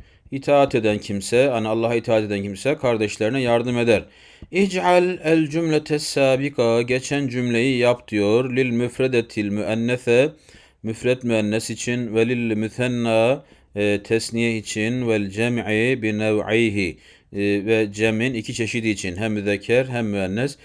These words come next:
Bihaythu yekunul fi'lu yusaidu merraten merfu'an. Bir sefer diyor yusaidu, e, merfu olsun ve merraten mansuben, bir defa mansub ve merraten meczumen, bir defa meczum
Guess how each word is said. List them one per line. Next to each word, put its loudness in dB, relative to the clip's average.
Bihaythu 0
yekunul 0
fi'lu -2
yusaidu 2
merraten -2
merfu'an. -2
Bir -2
sefer 2
diyor 2
yusaidu, 0
e, -4
merfu 0
olsun 0
ve 0
merraten 0
mansuben, -2
bir -6
defa 0
mansub -2
ve 0
merraten -2
meczumen, -2
bir -4
defa 2
meczum -2